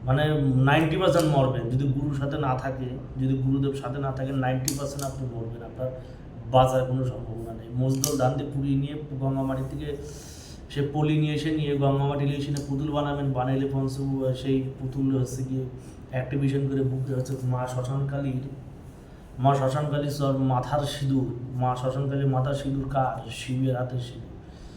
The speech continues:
সে শ্মশানকালীর মাথার সিঁদুর জবা ফুলে লাগায় শত্রু বুকে দেবেন এবং বাম পায়ের বুড়োল হোক সেই জবা ফুলের সাথে শত্রু বুকে পা দিয়ে রাখবেন। এবার সেই হাতের ত্রিশূল, ত্রিশূলের মাথায় হচ্ছে ফলাতে সিঁদুর লাগাবেন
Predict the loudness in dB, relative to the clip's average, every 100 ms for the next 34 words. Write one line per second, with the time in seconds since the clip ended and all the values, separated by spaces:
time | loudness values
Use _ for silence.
0 | -16 -16 -6 -4 0 0 0 2 2 4
1 | 2 0 -2 0 0 2 2 2 2 2
2 | 2 -2 -2 -6 -6 -4 -2 -2 0 0
3 | 2 2 0 -2 -4 -4 0 2 2 0
4 | 0 0 0 2 2 2 -4 -6 -8 -8
5 | -10 -8 -8 -6 -2 -2 -4 -10 -10 -12
6 | -12 -12 -12 -10 -8 -8 -8 -10 -10 -12
7 | -12 -14 -14 -16 -16 -16 -14 -16 -16 -16
8 | -4 6 8 10 8 2 0 0 0 -2
9 | -2 -6 -2 0 0 -2 -4 -2 0 2
10 | 0 -2 -2 -2 -2 -2 -4 -2 -2 -2
11 | -4 -6 -4 2 4 4 4 2 -2